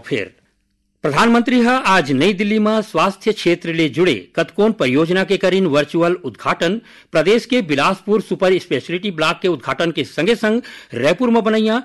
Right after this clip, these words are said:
केंद्रीय योग और प्राकृतिक चिकित्सा अनुसंधान संस्थान के करीन वर्चुअल शिलान्यास। सुकमा जिला के भेज्जी और जगरगुंडा थाना क्षेत्र ले उन्नीस जिन माओवादी मन ला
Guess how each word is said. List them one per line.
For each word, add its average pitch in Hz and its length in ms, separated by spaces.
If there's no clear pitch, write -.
केंद्रीय 208 520
योग 196 300
और 165 200
प्राकृतिक 165 540
चिकित्सा 180 360
अनुसंधान 165 520
संस्थान 175 420
के 190 120
करीन 185 300
वर्चुअल 170 440
शिलान्यास। 139 720
सुकमा 139 280
जिला 147 260
के 175 160
भेज्जी 170 420
और 151 160
जगरगुंडा 208 460
थाना 160 140
क्षेत्र 196 360
ले 202 140
उन्नीस 202 380
जिन 170 220
माओवादी 135 420
मन 185 140
ला 190 120